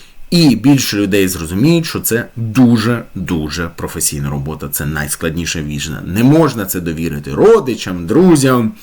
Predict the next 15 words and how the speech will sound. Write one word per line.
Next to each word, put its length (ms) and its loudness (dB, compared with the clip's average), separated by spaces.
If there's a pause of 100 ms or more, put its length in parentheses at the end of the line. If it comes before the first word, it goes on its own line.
(460)
незареєстрованим 1080 2
людям 380 2
тощо. 400 -2 (1300)
І 100 6
от 380 6
що 200 -2
пише 380 0
Ніксон, 480 4
це 120 2
взагалі 680 4
найголовніше. 720 2
Mandating 1200 2
submission 840 0
of 260 -2
onshore, 640 2